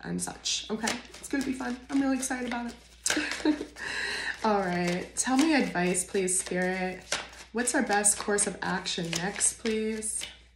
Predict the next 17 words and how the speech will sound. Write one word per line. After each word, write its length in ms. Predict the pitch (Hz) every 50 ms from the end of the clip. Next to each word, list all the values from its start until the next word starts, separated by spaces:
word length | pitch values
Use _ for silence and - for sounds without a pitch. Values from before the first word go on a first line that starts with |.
| - - - - - - - - - - -
The 300 | - 196 226 226 226 226
Temperance 600 | - - - 185 180 175 180 175 175 180 196 -
card. 520 | - - 185 170 170 - - - 226 233 - - - - - - - - - - -
Yes, 540 | 202 196 190 196 185 185 208 220 - - -
ma'ams 380 | 202 196 185 185 196 202 202 202
and 140 | 202 214
sirs. 680 | 214 - 185 170 160 156 160 165 165 175 - - - - - - - 185
No 220 | 175 180 180 190
shit. 440 | 185 - - - 170 165 - - -
Sagittarius 800 | - - 202 208 202 214 208 - 196 185 190 190 185 202 208 -
energy. 680 | 196 196 196 202 208 208 - 214 214 226 226 - - - - - - - - _ - - _ - - - - -
Remember 520 | 190 190 190 185 180 185 208 196 196 190
the 200 | 185 185 190 190
divine 480 | 185 185 170 165 175 170 175 175 185 180
has 240 | 175 180 185 180 -
got 420 | - - 175 175 175 180 180 190
you. 300 | 180 175 175 175 175